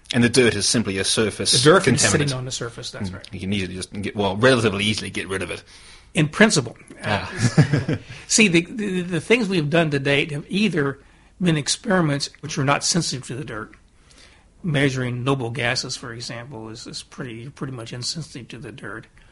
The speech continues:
Speaker 2: Or cases where we can look clean spots between pieces of dirt.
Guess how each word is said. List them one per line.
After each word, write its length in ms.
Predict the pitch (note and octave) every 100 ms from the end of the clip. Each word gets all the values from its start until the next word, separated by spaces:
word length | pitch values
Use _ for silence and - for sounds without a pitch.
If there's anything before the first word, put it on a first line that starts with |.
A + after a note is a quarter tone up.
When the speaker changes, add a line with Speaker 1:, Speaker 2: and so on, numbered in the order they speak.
| - - _ _ -
Speaker 2:
Or 320 | G3+ F3 F3 E3
cases 400 | - E3 D#3 C#3
where 160 | C#3+
we 120 | C#3 C#3
can 200 | C3+ C3+
look 280 | F3+ - - _ - -
clean 260 | - F#3
spots 340 | - - C#3 -
between 400 | E3 - E3 D#3
pieces 380 | C3+ - C#3+
of 80 | C#3
dirt. 240 | C#3+ A2